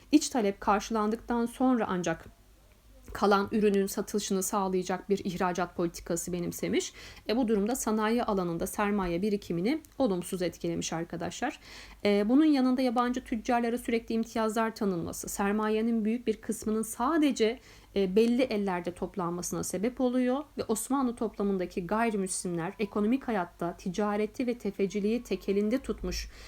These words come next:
e, kanat olduğu için de maalesef ki sermaye birikimi genellikle gayrimüslimlerin elinde toplanıyor. Tabii bu gelişmeler neticesinde de Osmanlı'da Avrupa devletlerinde olduğu gibi ulusal sanayi gelişme imkanı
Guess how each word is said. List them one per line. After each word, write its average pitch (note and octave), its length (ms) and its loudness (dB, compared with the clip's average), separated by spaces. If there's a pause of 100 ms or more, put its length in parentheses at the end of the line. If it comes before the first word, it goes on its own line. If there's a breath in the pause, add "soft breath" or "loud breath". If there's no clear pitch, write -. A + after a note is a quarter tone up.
(240 loud breath)
e, E3+ 760 -2
kanat G#3 320 2
olduğu A#3 340 2
için F3+ 420 -2
de C4 200 -2
maalesef F3+ 500 -2
ki - 80 -12
sermaye G#3 540 0
birikimi F3 320 -4
genellikle G3 440 -2
gayrimüslimlerin G3+ 800 -2
elinde F#3+ 380 -2
toplanıyor. F3+ 480 -2 (420 loud breath)
Tabii C4+ 140 2
bu C#4+ 100 4
gelişmeler G3+ 540 -2
neticesinde F3 680 -4
de G#3+ 360 -2
Osmanlı'da G#3+ 760 -2
Avrupa G#3+ 400 0
devletlerinde F3 560 -2
olduğu G#3 360 0
gibi F#3 240 -2
ulusal G#3 440 -2
sanayi F3 440 -6
gelişme G3+ 500 0
imkanı G#3+ 760 -2